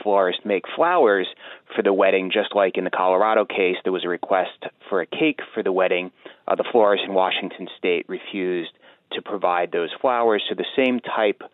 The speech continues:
of claims were litigated. The state charged the business with violating state non-discrimination law, and the florist claimed they had a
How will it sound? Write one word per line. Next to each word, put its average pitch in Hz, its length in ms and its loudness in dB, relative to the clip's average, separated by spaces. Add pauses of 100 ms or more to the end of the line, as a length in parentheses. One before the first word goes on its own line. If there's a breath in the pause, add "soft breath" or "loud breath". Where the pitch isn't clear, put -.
(360 loud breath)
of 95 280 2 (180)
claims 101 480 -2
were 95 160 0
litigated. 95 640 0
The - 80 -10 (100)
state 95 320 -2
charged 92 640 -2 (180)
the 87 240 -4
business 92 320 -6
with - 80 -20
violating 90 540 0 (100)
state 92 300 -4
non-discrimination 92 880 -4
law, 104 360 0 (280 loud breath)
and 95 140 -6
the 92 120 -6
florist 95 380 2
claimed 87 380 -4
they 87 100 0
had 90 160 0
a 85 240 0